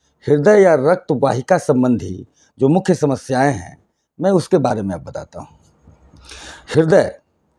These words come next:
अन्य अंगों या पूरे शरीर में रक्त वाहिकाओं का संकुचन हो जाता है। जन्म से ही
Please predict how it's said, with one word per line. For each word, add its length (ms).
अन्य 340
अंगों 720
या 120
पूरे 340
शरीर 460
में 220
रक्त 400
वाहिकाओं 580
का 300
संकुचन 640
हो 160
जाता 320
है। 140
जन्म 480
से 200
ही 360